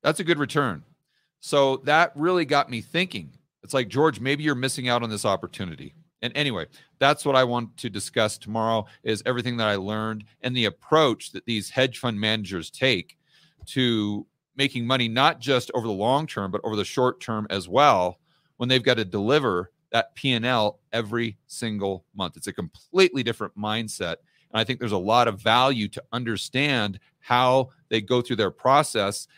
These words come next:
and how that leads to them quite literally making billions of dollars. So if you want to join me on that live stream, guys, that'll be in Rebel Capitalist Pro tomorrow. Uh, if you, you,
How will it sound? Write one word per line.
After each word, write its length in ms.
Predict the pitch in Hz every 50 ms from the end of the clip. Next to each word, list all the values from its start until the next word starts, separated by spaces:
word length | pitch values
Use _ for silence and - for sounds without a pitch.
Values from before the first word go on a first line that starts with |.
| _ _ -
and 140 | 107 95
how 200 | - 123 127 127
that 240 | 117 127 120 113 -
leads 400 | 110 123 139 139 135 131 104 - -
to 120 | - 101
them 340 | 87 127 139 139 131 120 104
quite 300 | - - 123 123 - -
literally 300 | 110 123 135 127 113 101
making 340 | 101 107 101 - 113 101 87
billions 720 | - 101 117 127 131 120 101 90 90 90 92 - - - _ _ _ _ _ _ _
of 140 | 95 92 85
dollars. 540 | 98 95 95 87 85 73 69 - - - _ _ _ _ _ _ _ _ - - - _ _
So 340 | - 131 127 123 123 123 -
if 140 | 120 104
you 100 | 113 123
want 160 | 131 147 151 147
to 40 |
join 320 | 117 101 135 135 143 143 139
me 160 | 139 131 127
on 200 | - 123 127 127
that 200 | 123 120 113 -
live 300 | 120 123 123 131 135 -
stream, 300 | - - 127 120 113 107
guys, 260 | 104 104 107 104 95
that'll 180 | 120 120 113 101
be 140 | 113 113 113
in 120 | 107 95
Rebel 300 | 98 117 131 127 127 117
Capitalist 680 | - - 127 120 120 117 - 113 110 98 92 - - _
Pro 320 | _ - 131 123 127 127 123
tomorrow. 640 | 123 - 101 98 107 110 120 123 139 147 170 170 - _ _ _ _ _ _ _ _ _ _ _ -
Uh, 320 | 98 101 101 101 101 95 85 - _ _
if 160 | - 107 - 117
you, 220 | 113 113 110 98 - _ _ _ _
you, 220 | 127 127 123 123